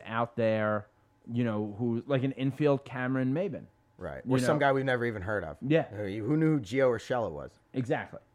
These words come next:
Speaker 1: So I'm not too worried about the infield depth just being Wade. I know, like, your whole thing is, like, we're a hamstring away from Tyler Wade as an everyday starter. I, I think there's enough time where it's like, we're not, we're obviously not going out there to get some stu-,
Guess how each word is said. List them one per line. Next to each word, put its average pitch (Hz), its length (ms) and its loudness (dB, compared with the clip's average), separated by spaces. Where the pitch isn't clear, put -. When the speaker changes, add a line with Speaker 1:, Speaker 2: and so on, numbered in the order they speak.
Speaker 1:
So 160 400 4
I'm 143 240 2
not 160 380 0
too 190 240 -2
worried 139 440 4
about 113 540 0
the 113 140 -10
infield 117 560 -4
depth 107 320 -4
just 127 360 0
being 110 400 -2
Wade. 113 540 -2
I 123 100 0
know, 131 200 4
like, 113 220 0
your 123 280 2
whole 120 120 4
thing 107 260 -2
is, 98 160 -4
like, 92 80 -10
we're 101 240 -2
a 95 60 -4
hamstring 104 420 -8
away 98 240 -4
from 95 140 -12
Tyler 92 300 -4
Wade 98 220 -4
as 87 120 -10
an 92 80 -8
everyday 87 300 -6
starter. 131 360 -2
I, 127 240 0
I 143 120 2
think 151 160 -2
there's 180 180 0
enough 131 420 -2
time 123 340 -4
where 127 120 2
it's 117 100 -2
like, 123 80 -2
we're 147 140 4
not, 160 320 0
we're 143 120 6
obviously 156 280 4
not 139 100 2
going 131 140 0
out 120 160 0
there 117 100 0
to 107 60 -4
get 107 180 -4
some 98 160 -8
stu-, - 460 -4